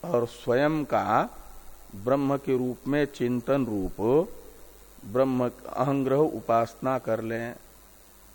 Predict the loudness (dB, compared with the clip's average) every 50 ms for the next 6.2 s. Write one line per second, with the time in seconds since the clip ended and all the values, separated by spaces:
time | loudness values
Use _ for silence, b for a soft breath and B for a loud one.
0 | -14 -6 -6 -4 -2 -2 -2 -2 -2 -4 -4 -6 -6 -6 -4 -2 -2 -2 -4 -6
1 | -8 -6 -6 -6 -8 -8 -6 -6 -6 -6 -8 -10 -14 -18 -20 -20 -20 -20 -20 -20
2 | -20 -20 -20 -20 -20 -20 -20 -20 -20 -20 -20 -20 -20 -20 -20 -20 -20 -20 -20 -20
3 | -20 -20 -20 -20 -20 -14 -12 -10 -10 -4 2 2 2 4 4 4 6 6 6 6
4 | 4 4 6 6 6 6 6 4 -2 -8 -16 -20 -20 -20 -20 -20 -20 -20 -20 -20
5 | -20 -20 -20 -20 -20 -20 -20 -20 -20 -20 -20 -20 -20 -20 -20 -6 -4 -2 2 4
6 | 6 4 4 2